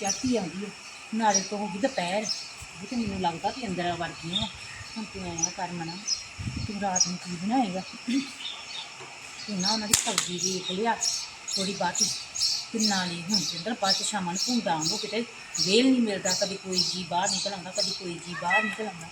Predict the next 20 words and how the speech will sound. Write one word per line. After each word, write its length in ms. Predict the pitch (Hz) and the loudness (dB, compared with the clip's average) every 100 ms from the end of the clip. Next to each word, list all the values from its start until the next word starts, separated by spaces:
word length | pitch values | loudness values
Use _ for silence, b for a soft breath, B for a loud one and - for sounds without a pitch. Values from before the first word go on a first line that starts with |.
| - - - - | -8 -8 -10 -4
ਸ਼ਾਮਾਂ 280 | 220 196 180 | -2 -2 -2
ਨੂੰ 100 | 180 | -2
ਨਹੀਂ 120 | 226 | 8
ਦਾਲ 240 | 269 233 196 | 10 10 8
ਲੱਗਣਾ, 300 | 170 185 - | 2 -4 2
ਬਾਅਦ 180 | 196 | 4
ਚ 60 | 214 | 6
ਰਾਤ 260 | 202 190 190 | 6 6 0
ਨੂੰ 100 | 180 | -4
ਵਿਹਲੀ 300 | 185 208 247 | -2 -2 0
ਫਿਰੂੰਗੀ, 340 | - 214 220 - - - - | -2 -2 -6 -10 -12 -10 -6
ਕੀ 200 | 226 202 | -2 4
ਕਰਨਾ, 400 | 247 254 - - | 8 8 6 -6
ਕੀ 200 | 247 214 | -6 -4
ਕਰਾਉਣਾ 360 | 226 240 226 202 | -2 -2 -2 -6
ਵਾ। 100 | 190 - - 190 | -6 -8 -14 -10
ਇਹਨੂੰ 280 | 190 214 185 | -8 -6 -8
ਉੱਥੇ 220 | - 240 | -2 2
ਰੱਖ 240 | 254 247 | 2 0
ਦੂੰ 220 | 180 185 | -6 0